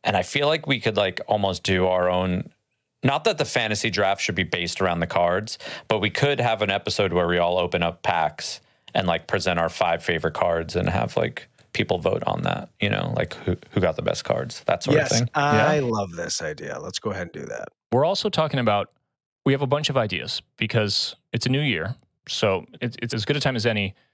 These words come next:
Speaker 3: to draw an arbitrary line between what we used to do and what, what we're gonna stop, start, and continue to do.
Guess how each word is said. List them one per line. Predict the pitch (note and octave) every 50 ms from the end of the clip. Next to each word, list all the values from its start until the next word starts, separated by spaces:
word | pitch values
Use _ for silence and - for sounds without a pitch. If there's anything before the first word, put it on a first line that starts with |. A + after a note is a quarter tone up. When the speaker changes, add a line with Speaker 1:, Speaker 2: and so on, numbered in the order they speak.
| _ _ _
Speaker 3:
to | - -
draw | A2+ A#2+ A#2
an | A#2 A2+
arbitrary | A2 G#2+ A2 G2+ - A2+ A2 G#2
line | G2+ G2 G2 G2
between | F#2+ F#2 - - A2 G#2 G2
what | F#2 G#2+ G2
we | G#2 G2+
used | G2+ G#2 - -
to | G#2+
do | G2+ G2 G2 G2
and | F#2+ F#2
what, | F2+ F#2+ - - - - _ -
what | C3+ C3+
we're | C#3
gonna | C3+ C#3 B2 A#2 A#2 - _ _ _ _ _ _ _
stop, | - - - - - C#3+ B2+ C3 C3 - _ _ -
start, | - - - B2 G#2 G#2+ -
and | G#2+ G#2 G2+
continue | - G2+ F#2+ - G2+ F2+ F2+ F#2+ F#2 - _ _ _ _ _ -
to | - G#2+
do. | G2+ G2 F2 -